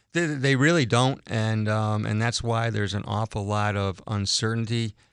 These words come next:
at this point in time, both with homes that have the known problem and with homes that don't have the problem currently but may have been built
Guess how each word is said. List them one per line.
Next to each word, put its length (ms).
at 180
this 140
point 360
in 80
time, 340
both 300
with 120
homes 680
that 140
have 640
the 100
known 520
problem 600
and 260
with 140
homes 760
that 160
don't 260
have 280
the 80
problem 440
currently 600
but 180
may 120
have 180
been 200
built 380